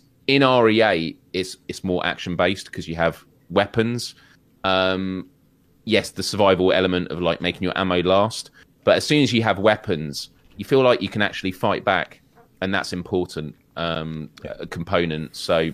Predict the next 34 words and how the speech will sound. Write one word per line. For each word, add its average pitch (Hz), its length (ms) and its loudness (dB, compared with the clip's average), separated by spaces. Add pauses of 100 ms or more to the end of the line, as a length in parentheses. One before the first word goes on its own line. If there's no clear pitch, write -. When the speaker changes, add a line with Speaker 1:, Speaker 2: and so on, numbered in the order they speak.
Speaker 1:
but 98 100 -4
it 95 160 -6
doesn't 104 220 0
take 90 220 -2
away 85 160 2
from 85 160 -10
how 85 160 -6
scary, 82 580 -2 (520)
uh, 78 400 2
it - 160 -2
is 85 300 -4
overall. 80 540 -2 (680)
Speaker 2:
Uh, 104 120 4
Bur-, 104 200 6
Speaker 1:
Um, 92 200 0 (140)
Speaker 2:
Berber 135 220 4
Cat 113 180 8
Speaker 1:
uh, 104 40 2
Speaker 2:
in 104 80 2
the 95 60 0
chat 92 280 2
says, 90 180 0
"It's - 100 -8
easy 120 220 2
to 98 80 0
ration 95 380 2
when 90 100 0
you 82 60 -2
have 90 140 -2
unlimited 92 520 0
throwing 98 380 2
knives, 80 320 -6
though." 82 260 -6 (420)
Uh, 110 200 4